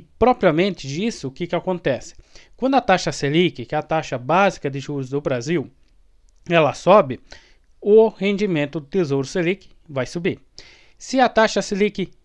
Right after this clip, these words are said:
se mantiver igual, o rendimento do Tesouro Selic se mantém igual. Se a taxa Selic cair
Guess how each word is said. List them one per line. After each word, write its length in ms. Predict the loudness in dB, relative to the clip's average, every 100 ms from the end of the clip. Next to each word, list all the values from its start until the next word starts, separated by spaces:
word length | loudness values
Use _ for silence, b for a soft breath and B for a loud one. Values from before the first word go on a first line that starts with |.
| _ -20
se 180 | -8 -2
mantiver 480 | 0 0 4 6 6
igual, 420 | 6 6 6 -4 -20 _ _ _
o 140 | -2
rendimento 640 | 0 0 -2 -2 -2 -4 -10
do 60 |
Tesouro 380 | 0 0 0 -4
Selic 480 | -2 -2 -2 -4 -12 _
se 180 | -8 -4
mantém 480 | -2 0 0 0 -6 _ -18
igual. 520 | -6 4 4 4 -4 b b b b
Se 140 | 0
a 80 | 0
taxa 320 | 4 2 0
Selic 340 | -2 -2 -2 2
cair 400 | 4 4 2